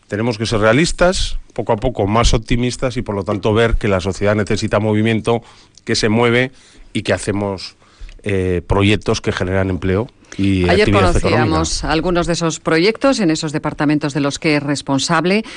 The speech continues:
Speaker 2: Eh, no sé qué, qué se le pasa por la cabeza, qué impresión tiene cuando pasea por algunas de las calles emblemáticas del comercio de la ciudad y ve casi más locales cerrados que abiertos.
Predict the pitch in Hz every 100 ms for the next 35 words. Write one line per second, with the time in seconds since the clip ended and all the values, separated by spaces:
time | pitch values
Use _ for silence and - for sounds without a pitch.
0 | - - 131 160 165 175 185 240 269 269
1 | 269 269 262 226 180 190 175 165 143 139
2 | 147 202 208 190 190 170 143 139 147 143
3 | 143 147 180 180 175 165 175 175 165 156
4 | - 170 170 170 170 147 165 170 180 185
5 | 160 139 135 143 135 151 151 160 143 143
6 | - 143 165 190 - 156 165 175 165 156
7 | 156 151 151 147 135 147 156 143 - 135
8 | 120 113 117 117 -